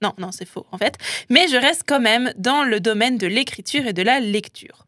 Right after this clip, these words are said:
En effet, il n'y a pas si longtemps, j'ai décidé de reprendre doucement mon compte Glyph. Parce que oui, entre le mémoire, les partiels et mon travail, c'est sûr que j'avais le temps. Enfin bref,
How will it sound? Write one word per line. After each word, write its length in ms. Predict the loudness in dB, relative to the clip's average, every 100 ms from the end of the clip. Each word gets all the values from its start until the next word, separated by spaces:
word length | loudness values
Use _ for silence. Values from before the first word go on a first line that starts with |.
| -20 -18 -18 0
En 120 | 2
effet, 260 | 2 2 2
il 40 | 2
n'y 80 |
a 20 | 2
pas 140 | 0
si 160 | 0 -2
longtemps, 300 | 0 -2 -2
j'ai 100 | 0
décidé 360 | -2 -2 -2
de 80 | 0
reprendre 420 | 0 -2 -2 -2
doucement 260 | 0 0 0
mon 120 | 0
compte 260 | 0 0 -2
Glyph. 340 | -2 -10 -12 -4
Parce 160 | -4
que 100 | 0
oui, 220 | -2 -2 -2
entre 280 | -2 0 0
le 40 |
mémoire, 360 | 2 2 2 2
les 80 | 0
partiels 420 | -2 -2 -4 -2
et 60 |
mon 100 | -2
travail, 320 | 0 2 2 2
c'est 140 | 0
sûr 160 | -4 -2
que 100 | 0
j'avais 240 | 2 0
le 80 | -2
temps. 180 | -6 -10 -12 -12 -12 -16 -14 0
Enfin 240 | 2 2
bref, 160 | 0